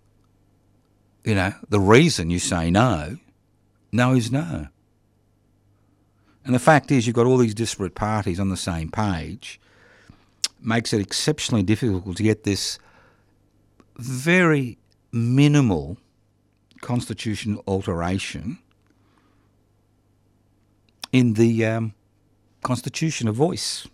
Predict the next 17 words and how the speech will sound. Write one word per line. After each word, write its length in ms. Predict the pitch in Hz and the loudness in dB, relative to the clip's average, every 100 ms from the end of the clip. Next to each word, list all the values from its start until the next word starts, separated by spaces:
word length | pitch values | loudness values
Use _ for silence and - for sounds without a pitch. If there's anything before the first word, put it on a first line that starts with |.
| _ _ _ _ _ _ _ | _ _ _ _ _ _ _
A 40 | 120 | -4
very 240 | 143 135 | 0 2
simple 320 | - 120 95 | 2 0 -2
concept. 540 | 82 85 73 - 78 - | -4 -4 -4 -6 -12 -14
And, 120 | 95 _ | -16 _
um, 100 | 101 - - - - - _ _ - | -18 -18 -20 -20 -20 -20 _ _ -2
I'm 200 | 143 120 | 0 0
quite 260 | 101 82 | 0 0
happy 240 | 82 80 80 | -2 -4 -6
to 120 | 76 | -6
vote 260 | 80 78 - | -6 -6 -4
yes, 640 | 107 - - - - - _ _ - | -6 -6 -10 -10 -12 -18 _ _ -12
and 120 | 85 | -8
I 80 | 78 | -4
will 260 | 80 107 107 | 0 2 2
vote 280 | 101 101 | 0 -2
yes. 640 | - 110 - - - - | -2 -6 -6 -12 -16 -18